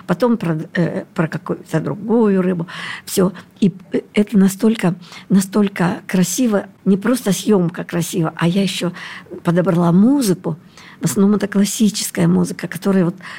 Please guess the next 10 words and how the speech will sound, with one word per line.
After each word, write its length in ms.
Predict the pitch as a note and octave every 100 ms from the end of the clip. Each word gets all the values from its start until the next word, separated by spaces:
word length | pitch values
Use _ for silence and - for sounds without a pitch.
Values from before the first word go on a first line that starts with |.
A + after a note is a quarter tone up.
| -
прямо, 300 | - F3 F3
мне 160 | F3 F3
кажется, 340 | F3 E3+ - -
очень 380 | G#3 G3 - F3
гармонично, 800 | E3+ E3 E3 F3+ A3+ - F3+ F3 - - -
э, 180 | - F#3
слилась 600 | - F#3 F3 E3 F3 F3
вот 140 | E3+ -
с-, 680 | G#3+ - - - - - -
съемка 560 | F3+ G3 A3 F#3+ F#3+